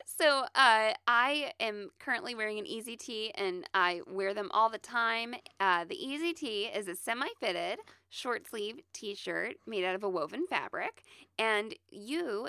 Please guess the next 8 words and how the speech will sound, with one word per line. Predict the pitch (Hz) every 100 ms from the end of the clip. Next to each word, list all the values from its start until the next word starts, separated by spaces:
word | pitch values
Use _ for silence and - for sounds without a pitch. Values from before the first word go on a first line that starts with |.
| -
draft | 202 214 240 -
the | 196
Easy | - 269 285
Tee | 214 214 156 170 - _ _
to | - 220
fit | - 202 -
your | 190 196 240 269
measurements | 262 180 190 185 170 170 208